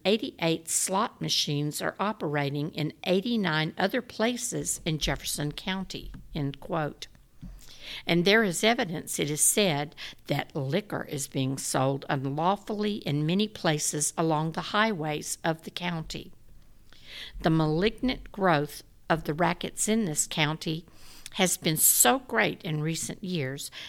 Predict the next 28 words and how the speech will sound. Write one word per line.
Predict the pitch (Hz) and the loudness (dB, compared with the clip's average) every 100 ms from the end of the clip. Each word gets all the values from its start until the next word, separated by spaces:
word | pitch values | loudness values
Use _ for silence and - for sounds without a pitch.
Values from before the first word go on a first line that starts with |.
| - | -2
that | 185 | 2
it | 170 - | 2 2
now | 175 185 | 2 2
threatens | 226 - 202 214 - 151 156 - - | 0 -2 0 2 2 -2 -2 -4 -4
to | - - | -4 -2
undermine | 175 190 180 151 147 | -2 -2 -2 0 -2
the | 147 151 | -4 -6
entire | 143 143 - - 220 233 | -4 -4 -4 0 2 2
structure | - - - - - - 156 - | -2 -4 -2 -2 -4 -6 -4 0
of | 160 - | -2 0
our | 160 | -2
county | 156 - 165 165 180 | -2 -4 -2 -2 -4
government. | 202 208 170 143 - - - - - - - - - - | -2 -2 -2 -6 -8 -12 -18 -20 -20 -20 -18 -18 -6 4
Action | 180 - - 220 | 6 6 2 0
to | 214 - | 0 -4
preserve | - 147 - 185 214 220 | -4 -4 2 4 4 2
some | - 220 | 0 0
semblance | 214 - 247 233 165 147 - - | 0 2 2 0 -2 -4 -4 -4
of | 165 | -4
confidence | - 185 185 170 175 - - | -2 -2 0 -2 -2 -2 -2
in | 160 | -2
public | - 175 160 165 165 | -2 -4 -2 -6 -6
officials | - 220 - - 151 - - - - | -2 -2 0 -4 -4 -6 -6 -16 -6
is | - 135 - 131 - | -2 -2 -2 -4 2
long | 180 185 147 | 4 4 2
overdue. | 143 139 131 147 - - _ _ _ _ - - - - | -2 -4 -8 -8 -10 -12 _ _ _ _ -20 -20 -10 -2
It | 180 | -2
is | 147 - | -2 -6